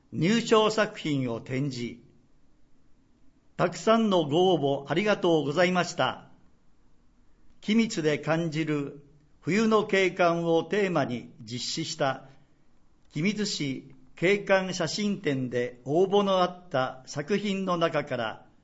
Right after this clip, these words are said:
入賞作品が投票で選ばれました。応募作品は市ホームページで公開しています。写真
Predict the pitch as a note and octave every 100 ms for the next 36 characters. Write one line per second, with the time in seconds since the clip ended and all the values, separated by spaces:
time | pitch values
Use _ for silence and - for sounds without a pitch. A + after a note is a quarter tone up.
0 | _ - _ - _ _ _ - C#3 G#3+
1 | A#3 A3+ G#3+ G#3+ G3 G3 C#3+ B2+ A#2 A#2+
2 | A2+ - - D3+ G#3 G#3 G#3 F#3+ F3 E3
3 | E3 - - - B2 F3 F#3 E3+ D3 -
4 | F#2+ - - _ _ _ _ _ _ _
5 | _ _ - - D3+ G3 G#3 G#3+ G#3 F#3
6 | - D#3+ D3 C#3+ C#3+ - - - _ -
7 | - - A#3 - - G3+ A3 G#3+ G#3+ G3+
8 | D3 C3+ C3 B2+ - - - F#3+ G3 F#3
9 | F3 - - D3+ C#3+ C3+ - - - -
10 | - - - - _ _ - - _ _
11 | - - D3 C#3+ F#3+ F#3 F3+